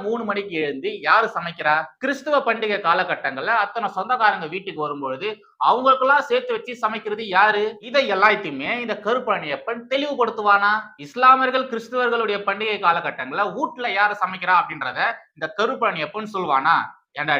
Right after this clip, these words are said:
டேய், இந்து மத பண்டிகைன்னா ஓடோடி வரிய, அங்க, அங்க யாரா கஷ்டப்படுறா? அப்போ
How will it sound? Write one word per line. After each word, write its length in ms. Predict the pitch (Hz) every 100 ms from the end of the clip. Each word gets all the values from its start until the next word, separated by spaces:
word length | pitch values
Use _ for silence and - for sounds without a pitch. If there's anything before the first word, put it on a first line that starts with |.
| 165
டேய், 220 | 190 - - _ 139
இந்து 220 | 160 202 214
மத 180 | 202 190 190
பண்டிகைன்னா 480 | 190 202 202 202 226 185
ஓடோடி 340 | 180 202 202 196
வரிய, 260 | 151 127 117 143 202 - _ 135
அங்க, 200 | 202 220 180 123 -
அங்க 140 | 185 220
யாரா 280 | 214 220 208 156
கஷ்டப்படுறா? 500 | 151 165 143 165 190 127 - -
அப்போ 140 | 175